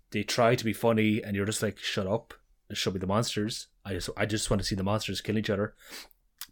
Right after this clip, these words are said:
And, um, I wouldn't call that movie. I, I would say with all of these movies, their tones are, are, are all over the place. Like, the first one is very mysterious, like, it keeps Godzilla in the background.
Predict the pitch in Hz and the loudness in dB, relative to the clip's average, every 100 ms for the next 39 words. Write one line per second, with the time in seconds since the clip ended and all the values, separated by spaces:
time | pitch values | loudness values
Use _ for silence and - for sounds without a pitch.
0 | - - 110 113 104 98 107 104 95 92 | -10 2 6 6 4 2 2 4 2 -2
1 | - - - - - _ _ - 131 196 | -6 -20 -20 -20 -20 _ _ 2 4 4
2 | 294 - - 202 185 170 170 165 139 123 | 2 0 8 10 10 8 6 6 4 2
3 | - 131 123 - - 147 139 190 185 190 | -2 -2 -2 -4 4 4 6 2 4 4
4 | 160 143 151 170 156 139 139 127 110 95 | 6 6 8 8 8 6 2 2 2 0
5 | - - 107 - 123 117 - 147 147 143 | -4 -12 -10 0 2 2 4 6 8 6
6 | 131 117 110 110 107 101 107 110 117 _ | 2 4 4 4 0 0 2 2 0 _
7 | - 98 95 - - 113 120 123 113 - | -8 -4 -4 -6 0 4 6 4 2 -2
8 | 87 - - 95 - 135 - - 135 123 | -4 -4 -6 -6 0 2 2 2 2 4
9 | - 127 120 110 101 - _ _ - - | 6 6 6 4 4 0 _ _ -20 -20
10 | - - - - - - 110 110 117 117 | -20 -20 -10 -2 0 4 4 4 4 2
11 | - 104 104 - 110 101 - - 107 104 | 0 -2 -2 -2 -2 -2 -4 0 0 2
12 | 107 104 101 101 98 - 98 98 - 113 | 2 2 2 0 -2 0 0 0 0 2
13 | 104 104 104 - | 2 2 0 -4